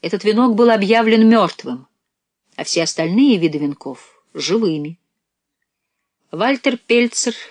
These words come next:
который является важным свидетелем указанного периода в жизни Лени, сам по себе он человек с плохой репутацией. Так вот, этот Пельцер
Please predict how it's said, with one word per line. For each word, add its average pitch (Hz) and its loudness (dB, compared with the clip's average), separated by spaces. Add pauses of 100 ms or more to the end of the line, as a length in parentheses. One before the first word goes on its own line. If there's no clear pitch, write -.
(160)
который 202 -2
является 208 0
важным 190 0
свидетелем 156 -4
указанного 151 -8
периода 147 -6
в 139 -12
жизни 143 -6
Лени, 185 -6 (440)
сам - -4
по - -8
себе 151 -6
он 143 -6
человек 147 -6
с - -8
плохой 151 -6
репутацией. 175 -12 (760)
Так 185 -10
вот, 240 -2
этот - -4
Пельцер 247 -2